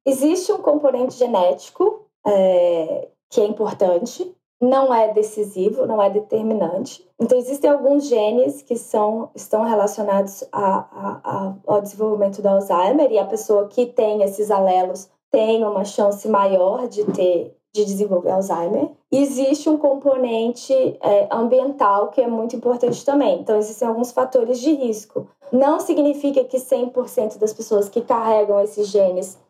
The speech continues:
vão desenvolver Alzheimer, mas elas têm uma chance alta. E aí, fatores da vida dela, da, da vida da pessoa, fatores ambientais, estilo de vida,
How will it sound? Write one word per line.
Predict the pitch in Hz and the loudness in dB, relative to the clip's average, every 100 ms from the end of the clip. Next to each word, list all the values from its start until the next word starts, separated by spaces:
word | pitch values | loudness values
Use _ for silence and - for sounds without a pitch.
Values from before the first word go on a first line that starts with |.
| _ | _
vão | 190 214 220 240 | 2 4 4 0
desenvolver | 226 226 220 220 208 202 190 | 0 0 0 2 2 2 2
Alzheimer, | 196 233 247 311 320 | 2 2 2 2 0
mas | 247 | 0
elas | 220 202 | 0 0
têm | - 208 | 0 -2
uma | 196 | -2
chance | 214 190 196 294 | -6 -8 -2 0
alta. | 226 214 - - _ | 2 2 -2 -10 _
E | 302 | 0
aí, | 262 277 | 2 2
fatores | 285 311 302 269 269 254 - | 2 -2 2 0 0 -12 -2
da | 233 | -2
vida | 226 233 214 | 0 -2 0
dela, | 214 202 220 - | 2 2 2 0
da, | 202 180 | -2 -2
da | - 196 | 0 -2
vida | 196 214 | 0 0
da | 208 | 0
pessoa, | 196 214 - 202 196 190 196 190 _ | -2 -6 0 2 4 2 0 -14 _
fatores | 214 214 214 214 | -2 2 0 0
ambientais, | 220 220 214 226 214 196 185 180 - _ _ - | 2 2 0 0 2 2 2 0 -4 _ _ -8
estilo | - - 302 302 277 | -8 -2 0 2 0
de | 233 | -4
vida, | 214 226 220 202 196 | -4 -2 0 0 -2